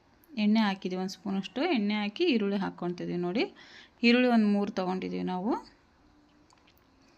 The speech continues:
ಸ್ವಲ್ಪ ಶುಂಠಿ, ಹಸಿ ಶುಂಠಿ ಮತ್ತು ಬೆಳ್ಳುಳ್ಳಿ ಕೂಡ ಹಾಕ್ಕೊಂಡಿದ್ದೀವಿ. ಇದಿಷ್ಟನ್ನು ಸ್ವಲ್ಪ ಚೆನ್ನಾಗಿ ಹುರ್ಕೋಬೇಕು. ಇದು ಕೂಡ ಸೀದಲಾರ್ದಂಗೆ ಹುರ್ಕೋಬೇಕು ನೋಡಿ.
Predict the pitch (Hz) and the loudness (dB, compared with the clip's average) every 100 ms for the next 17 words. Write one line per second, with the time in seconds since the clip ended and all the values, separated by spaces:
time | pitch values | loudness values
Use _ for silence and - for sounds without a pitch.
0 | - _ - - 220 233 233 208 196 190 | -20 _ -8 -2 -2 -2 -2 0 0 0
1 | 196 196 226 - 196 190 - 370 - - | -4 -2 -4 -2 -2 -2 -2 -4 -4 -20
2 | _ _ _ _ _ _ _ _ _ _ | _ _ _ _ _ _ _ _ _ _
3 | _ _ _ _ _ _ _ _ - 208 | _ _ _ _ _ _ _ _ -2 -2
4 | 220 208 196 190 190 190 196 208 208 190 | 0 0 0 0 -2 -4 -4 -2 -4 -6
5 | 180 180 175 185 262 415 - _ 233 226 | -6 -4 -4 -2 -2 -2 -10 _ 0 2
6 | 233 233 226 226 208 - 233 208 190 190 | 2 2 0 0 -6 -6 -4 -2 -2 -4
7 | 190 190 180 175 180 - 339 415 - _ | -8 -8 -6 -6 -6 -2 -2 -4 -12 _
8 | - _ _ _ _ _ _ _ _ _ | -20 _ _ _ _ _ _ _ _ _
9 | _ _ 220 220 233 226 285 294 233 226 | _ _ 0 0 0 0 0 0 2 4
10 | 220 208 202 196 190 180 190 277 381 226 | 2 0 0 0 -2 -4 -2 0 0 0
11 | 208 185 175 175 180 180 | -2 -6 -6 -4 -4 0